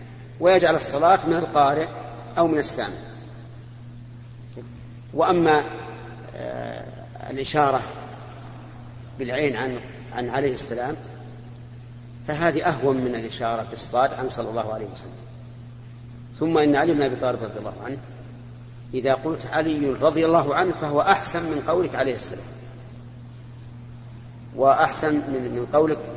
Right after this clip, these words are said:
كرم الله وجهه، لأن الرضا عن، عن العبد هو أعلى المقامات وأفضل ما يكون الإنسان. ولهذا قال الله عز وجل لأهل الجنة: "ماذا تريدون؟"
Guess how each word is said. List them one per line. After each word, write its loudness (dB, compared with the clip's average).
كرم 2
الله 2
وجهه، -4
لأن 4
الرضا 2
عن، 4
عن 0
العبد 0
هو 2
أعلى 6
المقامات 2
وأفضل 6
ما 6
يكون 0
الإنسان. -4
ولهذا 4
قال 4
الله 4
عز 0
وجل 0
لأهل -4
الجنة: 0
"ماذا 2
تريدون؟" -4